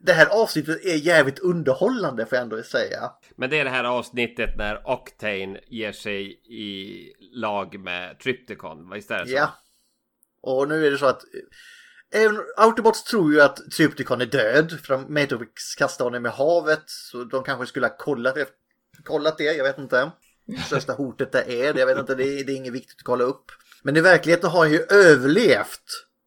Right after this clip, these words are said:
Speaker 1: och börjat, eh, stjäla massa nationella monument. Han snor, vad fan är han stjäl? Taj Mahal och
Speaker 2: <laughs>
Speaker 1: Eiffeltornet och vad fan han nu stjäl för någonting. Och så tar han även något i Ryssland som är väl, eh, vad heter de här,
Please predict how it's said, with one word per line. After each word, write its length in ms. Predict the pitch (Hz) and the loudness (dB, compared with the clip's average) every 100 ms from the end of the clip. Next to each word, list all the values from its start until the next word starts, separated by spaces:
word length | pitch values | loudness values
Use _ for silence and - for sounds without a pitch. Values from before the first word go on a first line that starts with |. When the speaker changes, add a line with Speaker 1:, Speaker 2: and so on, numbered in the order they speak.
| _ | _
Speaker 1:
och 120 | 156 127 | -6 4
börjat, 320 | 139 139 - | 6 6 4
eh, 720 | - - - - - - - | -8 -20 -18 -16 -16 -16 -16
stjäla 560 | - 190 190 160 151 | -4 2 4 6 6
massa 760 | 160 156 - 151 147 151 143 151 156 165 160 | 6 4 6 6 8 6 4 -2 -10 -10 2
nationella 480 | 170 - 180 156 151 | 2 4 6 6 6
monument. 840 | 160 165 156 143 202 139 123 - | 4 2 0 2 2 -2 -8 -8
Han 460 | 143 147 156 165 156 | -2 -2 -2 -14 -14
snor, 680 | - - - 175 180 165 160 - _ _ | -8 -8 -4 -2 -2 -4 -12 -14 _ _
vad 100 | 139 | -8
fan 240 | - 160 | -2 -2
är 40 | 151 | -2
han 100 | 165 | -2
stjäl? 240 | 160 151 | 0 0
Taj 240 | - 170 170 - 175 | 2 2 2 -2 4
Mahal 720 | 175 170 147 160 190 170 156 | 4 6 8 10 8 6 2
och 180 | 160 156 - | 2 2 0
Speaker 2:
<laughs> 80 | - | 6
Speaker 1:
Eiffeltornet 1300 | 196 185 196 - 160 156 - 175 185 196 196 170 180 | 6 8 6 8 8 8 6 4 6 4 4 4 4
och 40 | |
vad 160 | 170 - | 2 4
fan 300 | 175 165 156 | 6 6 4
han 120 | 175 | 0
nu 140 | 147 | -2
stjäl 340 | 143 160 131 127 | 0 2 2 -2
för 120 | 131 | -6
någonting. 460 | 120 117 123 123 127 - - _ _ _ | -6 -4 -6 -6 -12 -20 -20 _ _ _
Och 120 | 139 | -12
så 120 | 147 | -10
tar 260 | 143 165 147 | -4 2 4
han 160 | 151 | 4
även 200 | 160 139 | 4 2
något 160 | 139 135 | 2 0
i 60 | 135 | -2
Ryssland 560 | 139 151 - - 131 | -2 -4 -6 -6 -6
som 120 | 127 | -2
är 120 | 135 127 | 0 4
väl, 280 | 123 123 | 4 4
eh, 260 | 123 120 113 | 2 2 2
vad 100 | 120 | 0
heter 280 | 135 139 139 | -2 -4 -6
de 100 | 131 | -4
här, 180 | 117 | -2